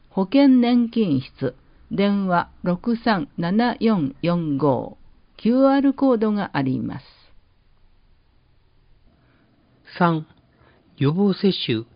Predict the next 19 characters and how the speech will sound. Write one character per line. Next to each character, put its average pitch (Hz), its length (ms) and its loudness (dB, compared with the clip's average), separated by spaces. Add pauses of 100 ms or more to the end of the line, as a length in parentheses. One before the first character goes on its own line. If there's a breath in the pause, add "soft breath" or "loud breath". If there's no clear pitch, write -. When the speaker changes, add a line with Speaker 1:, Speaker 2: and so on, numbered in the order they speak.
(280)
Speaker 2:
用 160 260 2
助 170 240 0
成 196 200 2
申 180 280 0 (140)
請、 117 240 -2 (300 soft breath)
ク 190 140 2
ー - 20 2
ポ 202 180 2
ン 175 80 2
券 123 320 0
の 117 160 -2
利 120 160 -4
用 151 160 0
を 147 380 -4
お 123 120 -2
忘 143 220 -4
れ 139 140 2
な 131 160 0
く。 104 280 -8